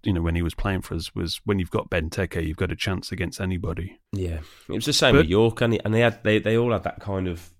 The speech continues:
Speaker 2: you know, he was entertaining, wasn't he, Yorke? He'd do things off the cuff, and just his
Speaker 1: Yeah.
Speaker 2: personality in general. He was, you know, he was, you know, he was an exciting person to have on the field.
Speaker 1: But in terms of Grealish, I mean, I mean, I never thought this was rocket science. I just assumed when, for example, when Bruce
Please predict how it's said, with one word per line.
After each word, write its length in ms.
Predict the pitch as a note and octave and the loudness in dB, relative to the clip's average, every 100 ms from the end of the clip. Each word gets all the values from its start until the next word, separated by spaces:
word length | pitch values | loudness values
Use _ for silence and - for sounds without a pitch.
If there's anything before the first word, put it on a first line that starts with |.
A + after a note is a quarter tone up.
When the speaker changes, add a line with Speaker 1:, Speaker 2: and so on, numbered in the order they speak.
| _ | _
Speaker 2:
you 60 | G2+ | -8
know, 60 | F2+ | -4
he 80 | |
was 120 | G#2 A#2 | 0 2
entertaining, 600 | A#2 - - G2+ A2+ G#2 | 0 -2 -2 2 2 2
wasn't 240 | F#2+ G#2+ | 0 0
he, 60 | E2+ | 2
Yorke? 260 | D#2 D#2 | 0 0
He'd 120 | G2 F2 | -2 0
do 140 | G2+ | 0
things 280 | - F2 E2 | 0 0 0
off 160 | E2 | -2
the 80 | - | -6
cuff, 480 | - - F#2 F2 - | -8 0 0 0 -2
and 240 | E2 D#2+ - | -2 -2 -6
just 140 | G#2+ - | -6 0
his 100 | A#2 | 2
Speaker 1:
Yeah. 140 | G#2+ | 4
Speaker 2:
personality 720 | F2+ E2 F2+ F2 F2+ - F2+ | 4 2 2 4 4 2 0
in 100 | E2 | 0
general. 420 | D#2+ F2+ F#2+ F#2 F2 | 2 2 2 0 -2
He 140 | E2+ F2 | -2 -4
was, 220 | E2+ - | -6 -2
you 60 | |
know, 60 | D#2 | -2
he 60 | D#2 | -2
was, 200 | D2+ - _ _ | -4 -12 _ _
you 60 | F2+ | -4
know, 60 | |
he 40 | E2 | -2
was 100 | E2+ | -2
an 80 | F2+ | -2
exciting 680 | - - F#2+ F#2 - E2+ | -4 -2 0 0 0 -2
person 400 | D#2 F2 E2 - | 0 0 0 -2
to 120 | D#2 D#2+ | -6 -4
have 180 | D#2 | -4
on 100 | D#2 | -2
the 60 | D2+ | -4
field. 380 | - F2 F#2 - - | -2 -2 -2 -6 0
Speaker 1:
But 60 | |
in 100 | C#3 | 2
terms 240 | C3+ A3+ F3 | 4 4 4
of 80 | A#2+ | 2
Grealish, 460 | B2+ A#2+ G2+ G#2+ | 2 4 2 2
I 40 | D3 | 4
mean, 240 | D3 D3 - | 6 4 -2
I 60 | - | -4
mean, 180 | E3+ F#3 | -2 0
I 80 | A3+ | 0
never 240 | C4 A3+ | 0 -2
thought 200 | - D3+ | -6 -6
this 180 | B2 - | -6 -6
was 160 | A2 | -6
rocket 320 | G#2 D3+ - - | -4 -4 -6 -6
science. 280 | - G#2+ | -4 -4
I 60 | B2 | -2
just 260 | C#3+ F#3+ - | -2 -2 -2
assumed 580 | C3+ - D3+ E3 C3 | -4 0 2 4 2
when, 360 | C3 C3 B2+ A#2+ - | 2 4 4 2 -2
for 120 | - | -2
example, 320 | A#2+ C#3 A#2+ | 2 2 4
when 140 | B2+ A2 | 4 4
Bruce 460 | A#2+ D3 D3+ - | 6 6 4 -2